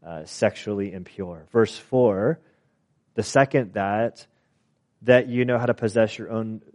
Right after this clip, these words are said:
vessel in sanctification and honor, that, that you would be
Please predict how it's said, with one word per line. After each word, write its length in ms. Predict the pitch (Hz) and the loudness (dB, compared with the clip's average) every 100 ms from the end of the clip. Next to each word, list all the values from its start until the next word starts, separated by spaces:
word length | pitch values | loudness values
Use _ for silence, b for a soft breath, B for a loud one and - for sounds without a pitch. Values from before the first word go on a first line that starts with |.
| _ | _
vessel 500 | 120 110 131 - 110 | -10 -2 -2 -2 -8
in 100 | 101 | -8
sanctification 600 | - 104 101 101 104 110 | -8 -8 -8 -10 -8 -8
and 100 | 104 | -6
honor, 240 | 113 98 95 | -6 -6 -6
that, 300 | 101 85 98 | -6 -8 -6
that 200 | 110 110 | -8 -6
you 300 | 110 120 127 | -4 -2 0
would 340 | 123 117 101 | 2 2 2
be 420 | 120 110 107 104 | -2 -2 -4 -6